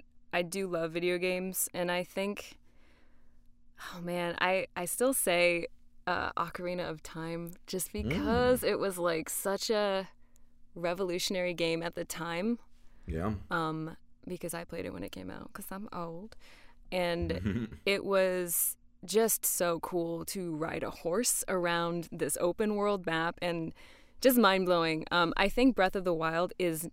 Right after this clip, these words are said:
Speaker 1: now a better game, and I also adore that game.
Speaker 2: Mm-hmm.
Speaker 1: Um,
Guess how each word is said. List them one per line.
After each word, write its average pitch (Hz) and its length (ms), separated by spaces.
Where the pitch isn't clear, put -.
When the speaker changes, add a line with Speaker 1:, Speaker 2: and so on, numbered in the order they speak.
Speaker 1:
now 165 400
a 170 120
better 160 340
game, 165 320
and 180 80
I 170 60
also 165 640
adore 156 380
that 165 220
game. 175 360
Speaker 2:
Mm-hmm. 190 220
Speaker 1:
Um, 165 420